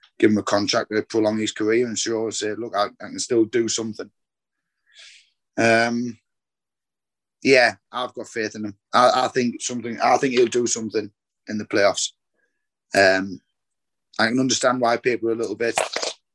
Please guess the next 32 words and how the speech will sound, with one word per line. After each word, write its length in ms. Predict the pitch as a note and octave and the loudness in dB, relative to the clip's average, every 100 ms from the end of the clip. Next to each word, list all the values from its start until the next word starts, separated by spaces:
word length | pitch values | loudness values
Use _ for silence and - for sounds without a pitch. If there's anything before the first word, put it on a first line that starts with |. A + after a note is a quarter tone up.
| _ _ _ | _ _ _
skeptical 640 | - - D3 - A2 A#2+ | -12 -2 -2 -2 -6 -6
about 300 | A#2+ B2 B2 | -4 -4 -6
it. 120 | C3+ - _ _ _ _ _ _ _ _ _ _ | -8 -12 _ _ _ _ _ _ _ _ _ _
You 100 | F#2+ | -14
can 60 | E2+ | -8
completely 440 | G#2+ G#2+ A2 G#2+ | -4 0 0 0
understand 460 | A2+ G#2 A#2+ A2 A#2 | -4 -6 -4 -4 0
that. 180 | A#2+ - - _ A2 | 0 -2 -16 _ -14
Um, 640 | A2 G#2+ G#2+ G#2+ G#2+ G2+ _ _ _ _ _ _ _ _ _ _ _ _ _ _ _ - | -10 -6 -4 -4 -8 -10 _ _ _ _ _ _ _ _ _ _ _ _ _ _ _ -2
but 120 | A2 | 0
no, 160 | A2+ | 2
I've 240 | G#2+ A2 - | 4 2 0
got 140 | A2 | -8
faith 320 | - G2+ G2 | -6 -6 -6
in 100 | G2+ | -10
him. 140 | G2+ - _ _ | -12 -14 _ _
He, 140 | G#2+ B2+ | 2 4
he, 200 | C3+ C#3+ | 2 -2
he's, 400 | C#3 B2 - - | -6 -6 -10 -8
he's 180 | A#2+ G#2+ | -8 -6
got 380 | - D3 C3 - - - _ _ _ _ _ - | 0 2 2 0 -2 -2 _ _ _ _ _ -2
class 540 | - B2+ B2 - - - | 2 4 2 -6 -10 -6
where 420 | B2 A#2 A#2 A2 _ _ _ | 0 2 2 -2 _ _ _
you 80 | A#2+ | 2
don't 180 | C#3 | 2
really 200 | B2 B2 | 2 -2
necessarily 560 | A#2+ B2 - - A#2 A2 | 0 0 0 -4 -6 -8
need 280 | G#2+ A2 A2 | -2 -2 -2
your 120 | A2+ - | -10 -6
pace. 440 | A2+ A#2 B2+ - - | 0 2 2 -2 -4
He's 220 | G#2+ A2 | -6 -4
just 340 | - A2 - | -4 -4 -4